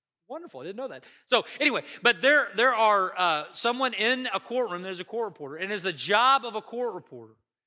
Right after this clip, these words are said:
to record everything that happens inside that court. They record everything that's said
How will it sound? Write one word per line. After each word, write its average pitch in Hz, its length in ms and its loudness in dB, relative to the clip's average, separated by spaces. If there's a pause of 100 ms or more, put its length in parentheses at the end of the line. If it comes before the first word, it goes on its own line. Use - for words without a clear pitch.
(280)
to 208 60 -4
record 220 460 0
everything 233 520 0
that 196 120 -4
happens 214 500 2
inside 202 400 -2
that 208 180 -4
court. 196 280 -10 (800)
They 208 120 2
record 202 340 2
everything 208 360 2
that's 170 180 -8
said 226 460 2